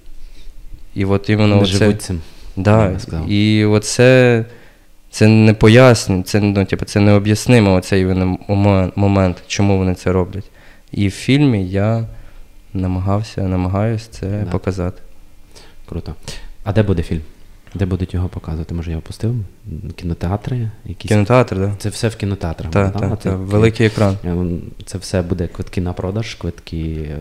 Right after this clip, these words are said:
Speaker 2: ну,
Speaker 1: Я
Speaker 2: по
Speaker 1: думаю,
Speaker 2: запису,
Speaker 1: це
Speaker 2: як, як
Speaker 1: буде
Speaker 2: це організовується?
Speaker 1: фрішна історія, і там, е, після по-, погляд-, пере-, <clears throat> після того кінопоказу ми будемо збирати донати
Speaker 2: Мгм.
Speaker 1: і кудись.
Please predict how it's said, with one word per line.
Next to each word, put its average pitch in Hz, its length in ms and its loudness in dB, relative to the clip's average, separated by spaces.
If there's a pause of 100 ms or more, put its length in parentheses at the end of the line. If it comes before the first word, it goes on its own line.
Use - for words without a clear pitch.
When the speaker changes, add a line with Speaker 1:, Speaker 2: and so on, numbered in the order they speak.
(120)
Speaker 2:
ну, 82 100 -6
Speaker 1:
Я 120 120 6
Speaker 2:
по 120 80 0
Speaker 1:
думаю, 120 200 6 (100)
Speaker 2:
запису, 107 180 -2
Speaker 1:
це 104 360 4
Speaker 2:
як, 98 100 0
як 92 100 -4
Speaker 1:
буде 101 160 0
Speaker 2:
це 101 80 2
організовується? 87 500 -4
Speaker 1:
фрішна 107 560 2
історія, 107 720 4
і 95 420 0
там, 95 400 4
е, 90 380 0 (160)
після 90 840 0
по-, 92 300 0
погляд-, 104 500 2
пере-, 98 260 4 (420)
<clears throat> 104 400 -2
після 98 640 0
того 92 380 -2
кінопоказу 98 720 0
ми 95 120 2
будемо 95 260 0
збирати 92 400 0
донати 101 460 0 (580)
Speaker 2:
Мгм. - 580 -10
Speaker 1:
і 92 260 -2 (960)
кудись. 92 420 -2